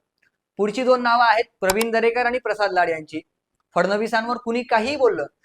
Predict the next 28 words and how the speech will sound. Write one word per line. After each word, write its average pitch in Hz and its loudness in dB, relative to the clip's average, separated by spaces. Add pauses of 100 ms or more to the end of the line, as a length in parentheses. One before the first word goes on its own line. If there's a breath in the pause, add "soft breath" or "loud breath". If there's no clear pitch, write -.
(240)
की 233 -2
लाड 233 6
आणि 220 -6
दरेकर 196 0 (120)
दुसऱ्या 208 -2
मिनिटाला 202 -2
टीव्हीवर 185 -2
येतात 170 -4 (400)
आणि 220 -4
थेट 233 4
इशारा 233 2
देतात. 208 0 (420)
परिस्थिती 220 2
कोणतीही 233 0
असो, 175 0 (340)
त्यांच्या 233 2
मुखात 240 4 (120)
फडणवीसांचं 208 0
नाव 214 0
असतं 202 -2
म्हणजे 170 -2
असतं. 156 -2 (460)
या 233 6
व्यतिरिक्त 254 2
एक 247 4
नाव 254 0
असं 202 -4
आहे, 143 -2